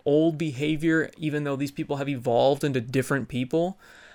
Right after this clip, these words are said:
I don't think I've tweeted out too much dumb shit. I'm sure I've said du-, enough dumb stuff on the podcast to get me canceled in the future if I ever do get anywhere on this platform, but I just don't understand it. I mean, if, if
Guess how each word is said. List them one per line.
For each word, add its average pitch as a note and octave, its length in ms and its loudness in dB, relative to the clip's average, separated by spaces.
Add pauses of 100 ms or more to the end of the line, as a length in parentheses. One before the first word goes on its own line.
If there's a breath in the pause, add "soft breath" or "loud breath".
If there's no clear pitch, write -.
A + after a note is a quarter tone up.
(240 loud breath)
I D#3 80 6
don't G3 180 6
think G3 260 0
I've G3+ 140 2
tweeted G#3 320 2
out G3 160 6
too G#3 120 0
much G3+ 240 0
dumb F3 220 2
shit. F#3 280 0
I'm D3 120 -4
sure E3+ 160 0
I've D3 100 -2
said C#3 240 2
du-, C#3 200 0
enough D3 300 0
dumb C#3 260 2
stuff D3 400 0 (320 loud breath)
on C3+ 120 -2
the A#2+ 80 -2
podcast F3 760 2
to - 60 -6
get F3 120 0
me F3+ 100 -2
canceled E3+ 440 -2
in E3+ 60 -2
the D#3+ 60 -6
future E3+ 420 -2
if C#3 120 -2
I B2 100 2
ever B2 280 -2
do C#3 500 2 (380 loud breath)
get C#3 160 6
anywhere E3+ 380 2
on E3+ 100 0
this E3 100 -4
platform, E3 680 0
but C3+ 340 2 (1500 soft breath)
I D#3 80 2
just D#3+ 220 2
don't F3 140 4
understand F3 500 2
it. - 140 0
I - 60 -6
mean, D3 160 0
if, C#3+ 160 -2
if - 180 -6